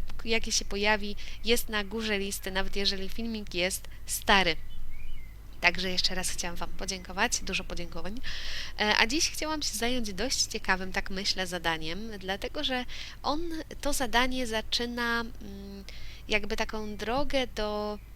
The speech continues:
odblokowania Doliny Ukrytych Dinozaurów. Ja wiem, że mamy dwunasty poziom i trochę to zajmie, jednak jest to zadanie właśnie, na które czekałam.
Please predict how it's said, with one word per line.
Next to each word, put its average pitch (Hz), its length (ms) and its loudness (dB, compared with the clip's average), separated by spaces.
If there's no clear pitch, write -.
odblokowania 214 920 0
Doliny 214 420 -4
Ukrytych 214 400 -6
Dinozaurów. 208 640 0
Ja 294 60 2
wiem, 302 220 2
że 220 80 6
mamy 202 240 0
dwunasty 196 440 -2
poziom 190 320 -6
i - 80 -4
trochę 220 280 -4
to 226 140 -4
zajmie, 190 560 0
jednak 277 640 2
jest 240 240 2
to 220 100 -2
zadanie 196 460 0
właśnie, 208 360 0
na 190 100 -2
które 262 320 -4
czekałam. 226 800 0